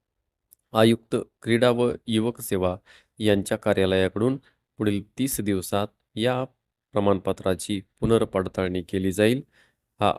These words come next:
अंतिम अहवाल संबंधित कार्यालयाकडे पाठवला जाईल आणि त्यानंतर योग्य तो निर्णय घेतला जाईल. तर मित्रांनो, हे होते खेळाडूसाठी पाच टक्के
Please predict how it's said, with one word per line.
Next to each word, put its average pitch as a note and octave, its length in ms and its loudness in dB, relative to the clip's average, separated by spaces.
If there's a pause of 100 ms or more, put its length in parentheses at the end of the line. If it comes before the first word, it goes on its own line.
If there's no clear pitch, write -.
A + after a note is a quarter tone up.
(140)
अंतिम A2 400 -2
अहवाल G2 440 2 (300)
संबंधित F#2 580 -4
कार्यालयाकडे F#2+ 600 2
पाठवला F#2+ 440 -2
जाईल A2 280 0 (420)
आणि G2+ 220 -2
त्यानंतर F#2+ 380 -2
योग्य F#2+ 320 -2
तो F#2 140 -6
निर्णय F#2+ 340 0
घेतला G2+ 380 -4 (460)
जाईल. F2+ 360 0 (580)
तर A#2 100 2
मित्रांनो, B2+ 480 0
हे A2+ 180 0
होते A2 340 2
खेळाडूसाठी G2+ 600 2
पाच F#2+ 400 -2
टक्के G#2+ 360 -4